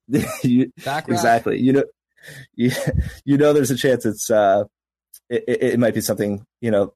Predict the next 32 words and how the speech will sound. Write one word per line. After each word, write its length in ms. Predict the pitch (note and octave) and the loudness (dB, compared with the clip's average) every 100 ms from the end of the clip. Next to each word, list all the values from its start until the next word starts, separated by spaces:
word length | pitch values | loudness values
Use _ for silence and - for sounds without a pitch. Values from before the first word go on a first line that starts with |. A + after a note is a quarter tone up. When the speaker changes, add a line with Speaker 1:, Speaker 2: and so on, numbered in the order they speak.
| _ | _
Speaker 1:
si-, 220 | - A2+ | -8 -8
significant. 680 | - A2+ G#2+ G#2 G2 F#2+ - | -4 -2 -2 -2 -4 -6 -4
So, 340 | - A2+ G#2+ - _ | 0 2 2 -2 _
uh, 340 | A#2 A#2 A2 G#2 | 2 4 4 2
it 140 | C3 - | -4 -4
sapped 380 | - C3 D3+ | 0 0 0
him 100 | F#3 | 0
of 80 | E3 | -2
his 160 | B2 - | -2 -4
power 320 | A#2+ C#3 C#3+ | 0 2 2
last 340 | A#2 A#2+ C3 | 2 0 -2
year. 280 | D3 D3+ D3+ - - | -4 -4 -6 -10 -4
Uh, 480 | A2+ G#2+ G#2+ G#2 G2+ | 0 2 4 2 0
and 140 | A2+ | -2
if 100 | G#2+ | -2
that 180 | A#2 A#2 | 0 2
happens 220 | C3+ C3 | 0 -2
again 200 | A2 A2+ | -4 -2
this 220 | A2+ B2 A2 | -2 -2 -2
year, 180 | G#2 | 0
it's 160 | G#2 - | -2 -4
a 20 | |
big 180 | G2 F#2+ | -10 -6
problem 320 | A2 B2+ G#2+ | -2 0 -2
because 280 | G2 A2+ G2 | -4 -4 -4
his, 280 | A#2 A2 - | -6 -8 -10
you 80 | C3+ | -6
know, 60 | A#2 | -4
he's 140 | B2 | -2
a 40 | B2+ | -4
bat 320 | G#2+ A2 - | 0 -2 -2
first, 460 | A#2+ A2 A2 - | -2 -2 -4 -14